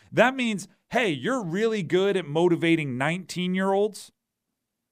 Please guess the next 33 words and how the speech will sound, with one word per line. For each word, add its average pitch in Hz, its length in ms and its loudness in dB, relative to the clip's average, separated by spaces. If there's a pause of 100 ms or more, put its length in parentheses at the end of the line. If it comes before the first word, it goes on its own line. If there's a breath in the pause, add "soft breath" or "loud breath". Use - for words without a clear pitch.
(1000)
Let's 196 220 2
see 262 140 4
how 240 180 6
good 185 260 2
you 202 80 -6
can 180 180 -4
be 180 160 0
at 170 80 0
motivating 160 580 2
thirty-two-year-olds 160 1000 2
with 131 200 -4
three 165 220 2
kids, 156 420 -4
a 143 60 0
wife, 151 460 2
a 135 80 0
mortgage, 156 800 0 (260 soft breath)
and, 139 300 2
and 139 380 0
their 139 400 2
mortality 156 760 2
and 139 100 -4
their 135 120 0
career 147 500 -2
setting 98 360 -2
in. 76 140 -12 (1040)
You're 277 200 4
really 233 280 6
good 190 300 6
at, 175 140 4 (240 soft breath)
at 156 200 4
motivating, 175 800 2 (180 soft breath)
uh, 131 220 0